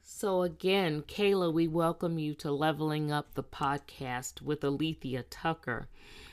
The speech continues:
We're so happy to have you here for part two. So let's do this. Let's just start out. We know that your niche, again, is with principalship. Tell us kind of how you got to that niche,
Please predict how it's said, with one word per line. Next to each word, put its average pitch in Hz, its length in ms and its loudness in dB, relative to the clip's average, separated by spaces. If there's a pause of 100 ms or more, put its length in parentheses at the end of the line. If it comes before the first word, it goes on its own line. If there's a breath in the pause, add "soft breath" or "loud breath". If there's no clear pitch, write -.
(120 loud breath)
We're 160 180 4
so 160 240 2
happy 160 320 0
to 143 100 -2
have 151 280 -2
you 147 100 -2
here 160 160 0
for - 140 -6
part 156 400 -2
two. 180 400 0 (760 loud breath)
So 196 540 4 (100)
let's 262 460 0
do 202 240 4
this. 143 320 0
Let's 254 220 0
just 202 260 0
start 151 400 -2
out. 127 240 -4
We 165 180 0
know 170 460 0
that 147 340 -2 (380 soft breath)
your 147 680 0
niche, 147 500 -4
again, 143 460 -4
is 143 220 -4
with 143 260 0
principalship. 135 920 -6 (400 loud breath)
Tell 302 280 0
us 320 220 0
kind 190 320 -2
of 175 140 -2
how 180 240 -2
you 170 340 -4
got 156 380 -4
to 151 120 -2
that 135 300 -6
niche, 123 460 -6